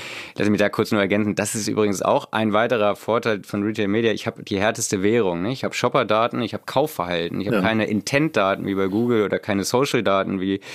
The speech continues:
Speaker 1: in sozialen Netzwerken, also Beziehungsdaten, und ich habe wirklich richtig harte Kaufverhaltensdaten.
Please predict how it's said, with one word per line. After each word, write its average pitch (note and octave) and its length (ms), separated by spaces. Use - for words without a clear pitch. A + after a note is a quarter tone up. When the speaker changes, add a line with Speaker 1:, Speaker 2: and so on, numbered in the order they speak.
Speaker 1:
in F#2+ 420
sozialen G2 520
Netzwerken, G#2 380
also F2+ 120
Beziehungsdaten, F#2+ 800
und G2 80
ich F#2 80
habe G2 140
wirklich G2 400
richtig B2+ 500
harte G#2 480
Kaufverhaltensdaten. G2+ 1300